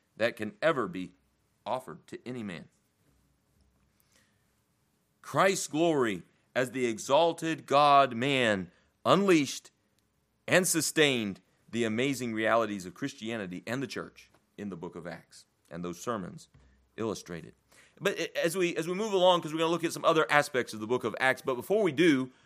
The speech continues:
we're gonna cheat and look at some commentaries. Not some commentaries by people in the sixteen hundreds, seventeen hundreds, eighteen hundreds, and nineteen hundreds, but some commentaries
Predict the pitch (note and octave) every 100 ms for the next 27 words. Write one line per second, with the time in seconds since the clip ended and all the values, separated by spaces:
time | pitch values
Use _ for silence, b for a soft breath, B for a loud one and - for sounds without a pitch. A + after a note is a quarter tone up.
0 | b - E3 D#3+ C3 - F#3 D3 _ _
1 | C3+ C#3 D#3+ E3 B2 - - F3 D#3 B2
2 | A2+ G2 E2 - _ _ _ - E3 B3
3 | A#3+ G#3 - E3+ D#3 C3+ C3+ C3 C3+ -
4 | _ _ A#2+ C#3+ C#3 B2+ G#2+ G#2+ G2+ -
5 | - - G#2+ G#2+ G2+ F#2 G#2 G#2 F#2+ G2
6 | F#2+ F2+ G2+ F#2 G#2 G#2 F2 A2+ - F2+
7 | F2+ E2 - - - A#2+ F3+ A3 F#3 E3+
8 | E3 D#3